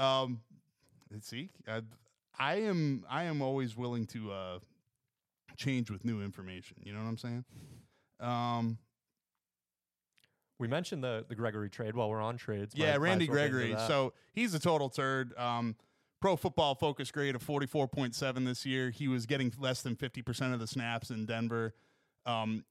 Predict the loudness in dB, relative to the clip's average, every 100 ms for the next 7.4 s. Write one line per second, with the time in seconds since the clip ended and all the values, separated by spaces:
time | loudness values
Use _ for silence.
0 | -2 2 4 4 4 2 0 2 2 0
1 | -2 -2 -4 -6 -4 0 0 -2 -4 -4
2 | 0 2 0 -2 -4 -4 -4 -6 -12 _
3 | -18 -8 -2 0 0 0 -2 -2 0 0
4 | -2 -4 -2 -2 -2 0 0 4 4 4
5 | 0 -2 -2 -4 -4 0 0 0 0 -2
6 | -2 -2 0 2 2 0 -2 -4 -2 0
7 | 0 -2 -6